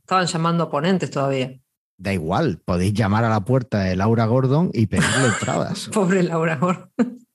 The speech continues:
Speaker 1: No, pero debe estar ocupada juntando pañales, así que no.
Speaker 2: Puede ser. Bueno, pues un
Speaker 1: Ya.
Speaker 2: abrazo muy fuerte para Laura, que además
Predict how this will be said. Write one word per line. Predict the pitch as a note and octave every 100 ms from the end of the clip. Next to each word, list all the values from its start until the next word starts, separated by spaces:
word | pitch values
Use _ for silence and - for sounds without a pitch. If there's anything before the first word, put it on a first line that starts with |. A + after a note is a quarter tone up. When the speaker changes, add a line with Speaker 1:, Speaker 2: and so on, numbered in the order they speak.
| _ -
Speaker 1:
No, | C4+ G#3+ - - - -
pero | F3
debe | G3+
estar | A3 A3+
ocupada | F#3+ G3 G3+
juntando | G3 F3+ F3+ F3
pañales, | D#3+ D#3+ C3+ B2+
así | C#3+ C#3
que | C3+
no. | C3 A2+ - _ _ _ _ _ _
Speaker 2:
Puede | G2+ D#2+
ser. | - - -
Bueno, | F2 D2+ C#2+
pues | F2 F2+
un |
Speaker 1:
Ya. | F2
Speaker 2:
abrazo | E2+ E2+ D#2+
muy |
fuerte | C#2+ E2 D#2 D#2+
para | D#2
Laura, | D2+ D#2 D2+
que | D2+ D#2+ D#2 D2 C#2+
además | F#2 E2 E2 D#2+ D#2